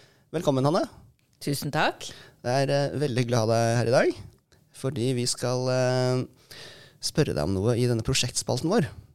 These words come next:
Speaker 1: Men før vi gjør det, så, eh, må du kanskje få lov til å introdusere deg selv og din forskning.
Speaker 2: Det gjør jeg veldig gjerne. Tusen takk for at jeg fikk komme.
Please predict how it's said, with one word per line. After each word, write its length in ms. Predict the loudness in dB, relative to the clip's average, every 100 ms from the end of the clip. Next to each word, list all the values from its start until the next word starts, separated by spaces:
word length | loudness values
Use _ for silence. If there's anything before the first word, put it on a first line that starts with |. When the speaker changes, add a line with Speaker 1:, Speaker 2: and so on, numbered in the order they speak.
| -4
Speaker 1:
Men 240 | 0 2 0
før 220 | 2 0
vi 60 | 2
gjør 100 | 4
det, 180 | 6 4 0 -6
så, 300 | -2 2 4 4
eh, 400 | 2 0 0 0
må 120 | 0 0
du 40 | 0
kanskje 240 | -2 -2
få 120 | -4
lov 100 | -4
til 140 | -2 -2
å 40 |
introdusere 440 | -2 -2 -4 -2
deg 100 | -2
selv 240 | 0 0 0
og 60 |
din 260 | 2 0 0
forskning. 340 | 0 0 -2 -4 -14 _ _ _ _ -20 _ _
Speaker 2:
Det 180 | 0 2
gjør 140 | 2
jeg 120 | 2 0
veldig 440 | -4 -2 -2 0
gjerne. 300 | -2 -2 -4 -6 -10 -6
Tusen 220 | -6 0
takk 160 | 0 0
for 100 | -2
at 60 |
jeg 100 | -2
fikk 100 | -4 -4
komme. 320 | -2 -2